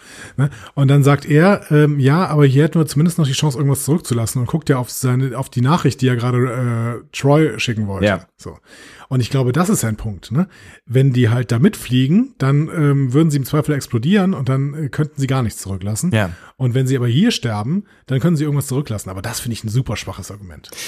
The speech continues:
Speaker 2: Aber ich meine, es, es liegt ja auch so ein bisschen daran, dass er aufgegeben hat. Und das, was Beverly hier versucht, ist ja, äh, ihn daran zu erinnern, dass er vertrauen soll, dass er vertrauen soll auf Möglichkeiten und dass er aus seiner Rolle rauskommen soll, ähm,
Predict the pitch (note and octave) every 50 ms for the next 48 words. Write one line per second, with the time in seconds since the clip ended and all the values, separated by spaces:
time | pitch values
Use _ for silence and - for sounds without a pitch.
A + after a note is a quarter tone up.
0 | - B2+ - G#2+ G#2+ A2+ G2 G#2+ A#2+ B2 A#2+ G#2+ A#2+ A2 - G#2 - G#2+ F#2+ -
1 | C3 C3 - G#2+ G#2+ - A#2 A#2 A#2 - A#2 A2 G#2 G#2+ G#2+ G#2+ G2+ - G2+ -
2 | - A#2+ - - F#2+ D#2+ F2+ D#2+ D2+ D2+ C#2+ D2+ - E2+ E2+ D#2+ - F#2 D#2+ E2
3 | F#2 F#2 G2 A2+ G#2 F#2+ F2 G2+ F#2+ - F#2+ F2 D#2+ F2 G#2 C#3+ D#3 C#3+ - -
4 | - A#2 A2 - - A#2 A2 G#2+ G#2+ G#2+ A2 A2 - - - - - - _ _
5 | - A#2 G#2+ G#2 - - A2+ A2+ A2 A2+ G#2 A2 G2+ - A2 F#2+ - - A2+ A#2
6 | A#2+ B2 C3 C#3 C#3+ D#3 D#3+ - - _ - - A2+ A2 A2 A2 - - - -
7 | - _ _ _ C#3 C3+ A#2 - - _ _ _ _ B2 A#2+ - - A#2+ A#2 A#2
8 | A2 A2+ A2 F#2 A2+ G#2+ A2 A2 - A#2 A2 - A#2 C3 D#3+ D#3 A#2+ F#2+ F2+ D2
9 | C2+ C2 - - - E2+ F2+ G2+ F#2+ A2 - - G#2 - - A2 A#2+ C3+ C3 B2+
10 | B2 B2+ C3 - - - A2+ A2+ A2+ A2+ - G#2+ G#2+ B2 D#3+ D#3+ - G2+ - -
11 | - E2 D#2 F2 F#2+ - A2+ A2+ - - A2+ G2 - G#2 G2+ - - - G#2 G2
12 | F#2 F2 G2 - G2+ F2+ F#2 F#2 F2+ F2+ F#2 F#2+ F#2+ - - - - - - _
13 | _ - E2+ G2 A2 C3 B2+ G#2 G#2 A2 B2 - - - A2+ G#2+ A2 G2+ G2 G#2
14 | G#2 G#2 G#2 G#2 G#2 G2+ - - - G2 F#2+ F#2+ F#2 F#2 F#2 F#2 F2+ F#2